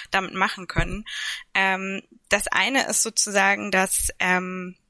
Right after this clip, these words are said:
wie ich eben auch angedeutet habe, also so je nach Themenfeld man eben, ähm, entweder theoretisch oder vergleichend, ähm, arbeiten kann.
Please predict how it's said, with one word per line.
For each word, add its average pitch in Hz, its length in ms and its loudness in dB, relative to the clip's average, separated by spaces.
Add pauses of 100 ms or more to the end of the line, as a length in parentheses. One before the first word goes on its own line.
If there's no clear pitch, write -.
(1160)
wie 226 140 0
ich - 120 -2
eben 214 160 -2
auch - 80 0
angedeutet 208 600 2
habe, 202 160 2
also 196 180 2
so 190 100 -4
je 190 160 -2
nach 190 140 2
Themenfeld 233 680 2
man 196 160 0
eben, 196 480 -2
ähm, 185 360 0
entweder 196 420 2
theoretisch 202 500 0
oder 185 120 0
vergleichend, 185 680 0
ähm, 175 340 -2 (120)
arbeiten 190 500 -2
kann. 190 340 -4